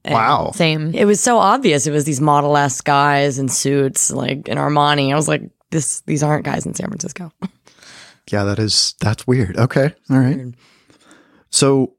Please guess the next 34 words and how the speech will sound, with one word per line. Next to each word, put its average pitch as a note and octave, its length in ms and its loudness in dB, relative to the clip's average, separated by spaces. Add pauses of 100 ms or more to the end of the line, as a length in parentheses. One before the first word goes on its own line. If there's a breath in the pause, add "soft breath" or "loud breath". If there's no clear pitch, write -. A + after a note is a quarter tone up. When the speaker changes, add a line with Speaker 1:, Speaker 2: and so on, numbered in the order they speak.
(120)
Speaker 2:
one C#3 220 4
of D#3+ 120 -2
the D#3 60 -2
complaints A2+ 500 -2
men G#2 260 0
often F#2+ 300 -6
have F#2 200 -4
with F#2+ 140 -10
online F#2 260 -4
dating G#2 460 2 (400 soft breath)
is G#2 240 2
women A2 540 4
reply G#2+ 360 -2
back F#2+ 280 -2
with F#2+ 100 -6
very F#2+ 160 0
short - 480 2
messages - 460 -6
that F2 100 -8
are F2+ 60 -4
just F#2+ 180 -6
like, - 260 -2 (520 loud breath)
"Yeah, G2+ 300 0 (140)
it A2 100 2
was F#2+ 120 0
a G2 60 -6
fun E2 240 0
day," - 240 -8
or, F2+ 160 -4
you G#2 120 -2
know, F2+ 240 -4 (640)
I F3 60 -8
don't F3+ 140 -8
know, - 140 -12